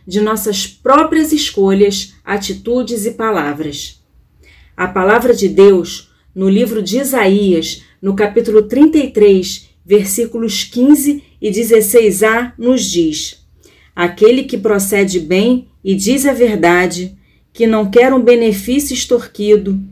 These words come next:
que não quer tocar um presente corruptor, que fecha os ouvidos aos propósitos sanguinários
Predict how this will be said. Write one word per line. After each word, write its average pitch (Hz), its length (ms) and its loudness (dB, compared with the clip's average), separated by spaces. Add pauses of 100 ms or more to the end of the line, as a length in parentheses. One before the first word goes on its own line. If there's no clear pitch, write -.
(440)
que 233 100 2
não 220 240 0
quer 254 360 2
tocar 240 440 -2
um 240 140 0
presente 233 640 2
corruptor, 240 840 -2 (640)
que 208 100 -4
fecha 262 600 0
os 226 160 -2
ouvidos 233 640 0
aos 233 180 0
propósitos 226 800 -2
sanguinários 202 1120 2